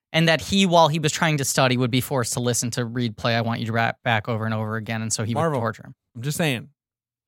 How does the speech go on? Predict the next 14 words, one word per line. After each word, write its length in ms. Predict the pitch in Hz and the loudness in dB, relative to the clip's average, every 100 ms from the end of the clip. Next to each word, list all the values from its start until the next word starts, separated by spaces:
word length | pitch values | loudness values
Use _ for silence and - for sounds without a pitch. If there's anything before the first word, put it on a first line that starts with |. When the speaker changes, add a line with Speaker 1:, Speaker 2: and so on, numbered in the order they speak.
| _ | _
Speaker 1:
This 140 | 277 320 | -4 -2
is 60 | 415 | 0
pre-Guardians 480 | 349 294 269 233 | 4 6 8 8
of 100 | 190 | 4
the 20 | 160 | 4
Galaxy. 340 | 151 131 190 | 4 4 4
Speaker 2:
I 40 | |
know, 100 | 254 | 6
but 100 | 233 | 6
I'm 80 | 214 | 6
just 180 | 202 220 | 4 4
saying, 180 | 254 214 | 4 6
Marvel. 400 | 220 247 147 - _ | 6 6 4 0 _
Like, 360 | - 160 151 _ | 2 4 4 _